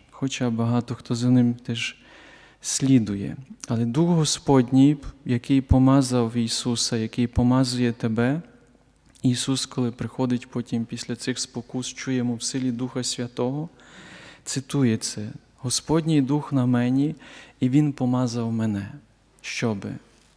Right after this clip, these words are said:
нести добру новину бідним, щоби звіщати полоненим визволення, щоби звіщати сліпим прозріння,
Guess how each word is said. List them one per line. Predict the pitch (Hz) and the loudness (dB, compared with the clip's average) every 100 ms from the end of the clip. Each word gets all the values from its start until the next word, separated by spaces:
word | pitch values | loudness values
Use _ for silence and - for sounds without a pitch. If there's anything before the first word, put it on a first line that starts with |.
| _ _ _ _ _ _ - | _ _ _ _ _ _ 0
нести | 131 139 - 135 | 2 2 0 0
добру | 127 127 127 123 | 2 0 0 0
новину | 120 120 120 113 | 2 2 0 0
бідним, | 104 101 104 101 117 135 _ _ _ _ _ _ _ _ _ _ _ _ _ _ - | -2 -6 -8 -10 -12 -18 _ _ _ _ _ _ _ _ _ _ _ _ _ _ -20
щоби | - - - 123 117 117 113 - - - _ - | -14 -10 -2 -2 0 -2 -2 -8 -20 -20 _ -8
звіщати | 113 120 - - 135 135 139 | -4 -2 0 0 0 0 -8
полоненим | - 123 123 127 127 120 113 | -4 0 2 4 4 4 2
визволення, | 110 120 117 120 123 127 135 156 160 _ _ _ _ _ _ _ _ - | 2 2 0 -4 -2 0 -2 -4 -8 _ _ _ _ _ _ _ _ -18
щоби | - - 127 120 120 117 117 123 - _ _ _ - | -12 -4 -4 -2 0 0 0 -8 -20 _ _ _ -12
звіщати | 113 120 123 - 135 135 123 | -6 -4 -4 0 0 0 -4
сліпим | - - 120 - 123 120 | -8 -4 -4 0 0 0
прозріння, | 117 117 110 123 127 143 156 | -2 -6 -2 0 2 2 -2